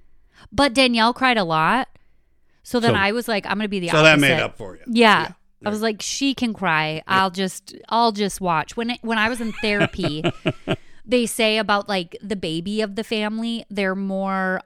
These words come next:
Speaker 1: um, 'cause we were kinda talking about Grayson and he, it's like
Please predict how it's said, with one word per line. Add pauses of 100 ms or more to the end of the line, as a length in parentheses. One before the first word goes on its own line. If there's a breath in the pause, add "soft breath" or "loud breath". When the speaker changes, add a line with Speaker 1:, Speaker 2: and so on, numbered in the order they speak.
Speaker 1:
um, (120)
'cause
we
were
kinda
talking
about
Grayson
and
he, (1000 loud breath)
it's
like